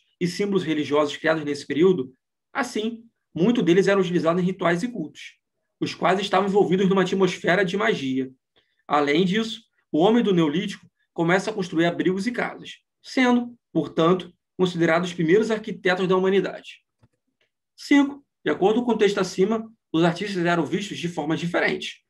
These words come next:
Os objetos criados tinham funções bem específicas para a comunidade que se formava. Descreva abaixo o que o texto menciona sobre isso. Então, né, gente, os objetos de arte produzidos pelos artistas, considerados seres iluminados, né, como a gente acabou de ler,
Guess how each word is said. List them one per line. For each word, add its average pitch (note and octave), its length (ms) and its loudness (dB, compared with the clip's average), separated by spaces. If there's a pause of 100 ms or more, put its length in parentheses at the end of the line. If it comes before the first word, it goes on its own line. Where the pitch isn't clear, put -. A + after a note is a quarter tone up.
(320)
Os C3+ 120 0
objetos D3 460 0
criados D#3+ 400 0
tinham F3+ 140 0
funções E3+ 380 -2
bem F#3+ 140 0
específicas F#3+ 680 -4 (380)
para F#3 160 4
a - 20 -4
comunidade E3+ 440 2
que - 60 -12
se F3+ 120 -16
formava. E3 480 -4 (300)
Descreva F#3+ 400 2
abaixo F3 320 2
o F#3 40 -6
que F#3 60 0
o F3+ 80 2
texto E3+ 260 0
menciona E3+ 360 0
sobre F#3+ 280 -2
isso. - 200 -12 (420)
Então, B3 140 -2
né, D4 140 0
gente, A3+ 200 -2
os D3+ 100 -4
objetos F3 440 0
de C#3+ 100 -2
arte F3+ 240 -2
produzidos D#3 300 -8
pelos D3 160 -4
artistas, C#3+ 480 -6 (320)
considerados E3 540 0
seres D3+ 260 -2
iluminados, F3+ 760 4
né, C#3+ 80 -4
como C#3+ 140 -8
a - 20 -6
gente - 80 -14
acabou D3+ 220 2
de F3 80 -2
ler, E3+ 320 2